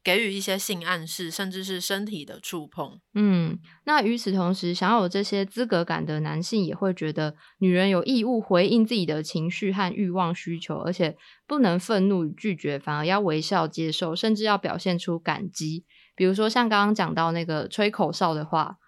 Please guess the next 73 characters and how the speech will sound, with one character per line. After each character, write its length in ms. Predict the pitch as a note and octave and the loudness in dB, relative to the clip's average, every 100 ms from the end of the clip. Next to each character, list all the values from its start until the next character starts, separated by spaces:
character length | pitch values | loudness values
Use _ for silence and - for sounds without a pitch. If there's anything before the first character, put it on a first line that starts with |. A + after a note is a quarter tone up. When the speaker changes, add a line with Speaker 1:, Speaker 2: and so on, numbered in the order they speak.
| - | -16
Speaker 1:
嗯。 140 | F3+ | -4
Speaker 2:
可 80 | F3+ | -2
能 80 | D#3+ | 2
就 80 | F#3 | 2
要 80 | F#3+ | 4
回 200 | E3+ E3 | 2 2
头 200 | E3 D#3 | 0 0
对 140 | E3+ | 0
他 400 | E3 D3+ D3 D#3 | 0 -4 -4 -4
笑 220 | F#3 F#3+ | 0 2
一 40 | D#3+ | 0
下 240 | - E3+ | 0 0
啊， 260 | D3+ D3 D3+ | 0 -2 -4
或 140 | E3 | -6
是 160 | D#3+ D#3 | -6 -8
怎 120 | - | -10
么 80 | - | -8
样 220 | D#3 E3+ | -6 -6
的。 120 | E3+ | -8
Speaker 1:
嗯。 320 | F3 D#3 D#3 - | -12 -14 -18 -8
Speaker 2:
或 140 | A#3 G3+ | -2 0
者 80 | E3+ | 0
是 360 | G#3 G3+ F#3 - _ | 2 2 2 -4 _
会 160 | B3+ | 4
有 160 | G3 D3+ | 4 2
大 240 | - F#3+ | 2 2
家 160 | F3+ F3+ | 2 0
听 160 | F#3+ | 0
到 220 | F3+ E3+ E3+ | 2 2 0
一 20 | |
些， 340 | - D#3+ D#3+ E3 - _ | 0 0 0 -4 -14 _
比 80 | D#3 | -4
如 100 | D#3 | -2
说 360 | E3 D#3 D#3 D#3+ | -2 -2 -2 2
摸 260 | A#3 C4+ | 6 8
你 160 | B3 E3+ | 6 4
是 140 | G#3 | 2
因 60 | G#3+ | 0
为 80 | G3+ | 0
看 220 | G#3+ E3 | -2 0
得 140 | D3+ | -2
起 260 | D3 - D3 | -6 -8 -6
你， 300 | D3+ - - _ _ _ _ | -6 -8 -14 _ _ _ _
或 120 | F#3+ | -2
者 160 | E3 - | -2 -4
是 300 | F3+ F3 E3 | -2 -4 0
被 200 | C4+ B3+ | 4 4
骚 200 | A3+ A3 | 6 4
扰 120 | F3 | 4
表 200 | E3 C#3+ | 2 -4
示 160 | - F3+ | 0 2
你 160 | D#3+ | 2
有 120 | D#3 | -2
人 200 | C#3+ C#3+ | -4 -4
要 180 | D#3+ D3+ | -2 -2
啊， 240 | C#3 C3+ C#3 | -4 -6 -6
等 240 | D3 D3+ | -6 -4
等 240 | D3+ - | -4 -6
这 80 | - | -6
样 160 | D3 C#3+ | -6 -6
子 100 | - | -12
的 160 | - | -14
话， 240 | - D3 - | -4 -4 -4
不 80 | - | -2
知 60 | |
道 80 | D#3 | -2
大 180 | D#3 D3+ | 0 -2
家 60 | D3 | -2
有 60 | |
没 100 | C#3+ | -6
有 100 | D#3+ | -8
听 260 | D#3+ D#3+ D#3+ | -4 -4 -2
过？ 260 | F3 D#3 | -2 -2